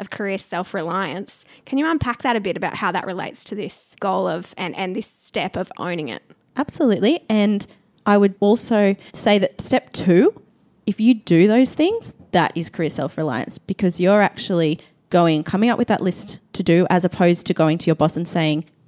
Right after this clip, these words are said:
Speaker 2: "Give me the position description, tell me what to do, pay for these opportunities for training and development." You're creating that list yourself. You're also going and starting those conversations,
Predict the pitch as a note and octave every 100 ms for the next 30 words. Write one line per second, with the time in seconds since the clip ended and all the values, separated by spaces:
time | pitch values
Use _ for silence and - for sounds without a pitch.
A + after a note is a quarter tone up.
0 | - F#3 E3+ D3 - F3+ D#3+ E3+ E3 -
1 | D#3+ - F3+ D#3+ D#3+ - _ _ - F3
2 | F3 E3 E3 - E3 D#3+ D#3 E3 - _
3 | - E3+ F3 E3 D#3+ D3 - - E3+ D#3
4 | E3 - - D#3+ D#3 D#3 E3+ E3 E3 C#3+
5 | D3+ G3+ _ _ - F#3+ G3 - G3 D#3+
6 | D#3+ D#3+ - D#3+ - - - A3+ G#4+ -
7 | _ _ - G#3 F#3+ F#3+ F#3 E3 E3 D3+
8 | D#3+ E3+ - D#3 E3 A3+ A#3 - A#3 A#3
9 | A3 A3+ G#3+